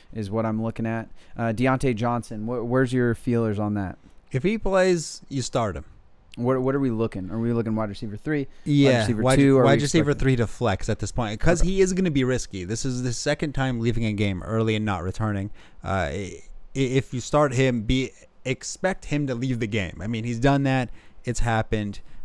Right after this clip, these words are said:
Speaker 2: Uh, he, that, that's, that's the risk you're gonna take. He's gonna be a high risk, high reward type player. And you said you're gonna avoid point chasing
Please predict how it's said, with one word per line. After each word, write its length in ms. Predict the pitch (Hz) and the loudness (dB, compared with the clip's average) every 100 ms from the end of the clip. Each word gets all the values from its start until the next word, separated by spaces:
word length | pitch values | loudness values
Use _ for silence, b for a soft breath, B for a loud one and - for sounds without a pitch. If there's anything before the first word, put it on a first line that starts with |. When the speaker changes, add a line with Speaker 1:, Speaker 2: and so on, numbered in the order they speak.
| - | -6
Speaker 2:
Uh, 260 | 104 82 69 - - | -4 -4 -4 -8 -10
he, 260 | - 127 110 | -6 -4 -4
that, 260 | 107 113 113 | -4 -6 -4
that's, 300 | 120 - - | -6 -6 -8
that's 400 | 95 120 127 - | -6 -2 -2 0
the 80 | 127 | 0
risk 200 | 120 127 | 0 -2
you're 100 | 117 | -4
gonna 180 | 110 | -6
take. 260 | 95 104 92 | -6 -6 -6
He's 140 | 104 | -6
gonna 120 | 107 107 | -4 -2
be 100 | 98 | 0
a 40 | |
high 140 | 107 110 | 0 0
risk, 260 | 107 104 107 | -2 -4 -2
high 100 | 104 | 0
reward 320 | 98 101 98 | 0 0 0
type 180 | 101 - | -2 0
player. 300 | 107 101 98 B B - | 0 0 -2 B B -6
And 240 | 117 117 | -4 -2
you 160 | 139 170 | -2 -2
said 280 | 185 156 | 0 0
you're 320 | 131 123 143 131 | -2 -2 -2 0
gonna 320 | 139 131 104 | 0 0 -2
avoid 440 | 113 120 123 120 - | -2 0 0 -2 -2
point 280 | - 127 98 | -2 -2 -6
chasing 520 | 127 117 - 117 | -4 -4 -4 -6